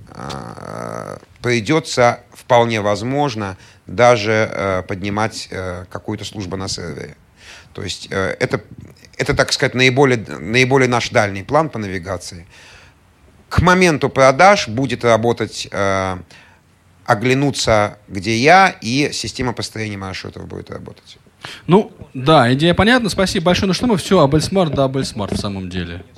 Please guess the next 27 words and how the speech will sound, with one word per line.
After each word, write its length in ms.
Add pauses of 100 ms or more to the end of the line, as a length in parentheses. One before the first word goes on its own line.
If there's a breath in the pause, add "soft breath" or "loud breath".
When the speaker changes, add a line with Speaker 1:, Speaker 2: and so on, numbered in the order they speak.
(320)
Speaker 2:
Вот 220
здесь 180
есть 180
вопрос. 440
Добрый 320
вечер. 340
Скажите, 420
пожалуйста, 540
какие 340
носители 440
какого 260
объема 300
будут 240
поддерживать 480
Эль 180
Брайль? 640 (2250 loud breath)
Speaker 1:
Это 220
та 200
же 100
самая 640
S 240
D-карта, 920 (680)
э, 500 (460)
до, 500
насколько 440
я 180
знаю, 600